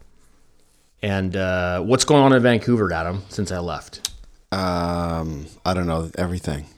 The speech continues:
Speaker 2: Everything and nothing.
Speaker 1: It's
Speaker 2: I, I don't know. It's, it's cold. It's not cold. It's fifteen degrees. It's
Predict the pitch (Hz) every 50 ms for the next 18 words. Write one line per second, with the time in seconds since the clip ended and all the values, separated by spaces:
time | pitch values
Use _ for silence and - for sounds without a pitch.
0 | _ - - 87 87 95 92 - 95 90 85 80 80 78 78 - - 80 78 -
1 | - 87 95 90 - 87 90 82 82 80 80 76 73 76 78 80 - - - -
2 | - 82 - - - - - - 101 98 95 95 95 95 85 82 - - - 87
3 | 87 90 87 - - - - 87 87 87 90 80 78 - - - 101 - - -
4 | 92 90 87 85 - - 85 87 90 90 87 90 90 85 - - 76 - - -
5 | -